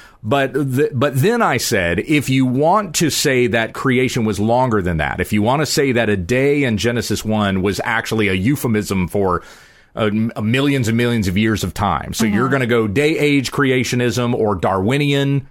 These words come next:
Speaker 1: like a, like a, a Darwinian model, and fit that in with a,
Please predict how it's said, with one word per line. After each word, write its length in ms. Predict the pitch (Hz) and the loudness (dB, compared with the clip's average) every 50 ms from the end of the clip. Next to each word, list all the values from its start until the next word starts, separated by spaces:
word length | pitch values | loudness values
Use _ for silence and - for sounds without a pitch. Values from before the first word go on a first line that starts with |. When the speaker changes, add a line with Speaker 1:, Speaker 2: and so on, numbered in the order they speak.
| _ _ _ _ - | _ _ _ _ -2
Speaker 1:
like 160 | 113 113 113 | -2 0 0
a, 120 | 117 87 | 0 0
like 200 | 107 110 110 - | 0 0 0 0
a, 340 | 113 101 95 92 90 85 85 - | 0 0 2 2 0 0 -2 -4
a 160 | - 107 95 87 | -2 -2 -2 0
Darwinian 560 | 82 123 113 107 104 113 135 143 143 135 131 | 0 0 0 2 2 0 0 2 0 0 2
model, 560 | 131 123 123 123 123 123 120 120 120 117 - _ _ _ - | 2 2 2 2 2 2 2 2 0 -2 -6 _ _ _ -6
and 140 | - 185 - | -4 -4 -4
fit 280 | - - - 147 135 - | -4 -2 -2 -2 -2 0
that 220 | 139 131 131 127 | 0 0 2 2
in 240 | 127 123 123 120 113 | 2 2 2 0 2
with 180 | 117 113 - - | 0 0 0 0
a, 80 | 98 | -4